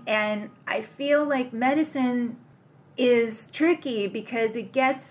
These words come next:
at our deepest, darkest fears. We want, if something's wrong with us, we want to go to see a doctor, and we want to know exactly what's wrong with us. But the reality,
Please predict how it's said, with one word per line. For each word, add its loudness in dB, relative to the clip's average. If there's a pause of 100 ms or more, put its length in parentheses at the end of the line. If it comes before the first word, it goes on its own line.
at 0
our 0
deepest, -8
darkest -2
fears. -8 (460)
We 2
want, 4 (360)
if 2
something's 0
wrong 0
with -2
us, -2
we -2
want 2
to -4
go 2 (560)
to -8
see -8 (140)
a 2
doctor, 0
and -6
we 0
want -4
to -10
know 0
exactly -2
what's -2
wrong 2
with -6
us. -12 (440)
But 0
the 4
reality, 2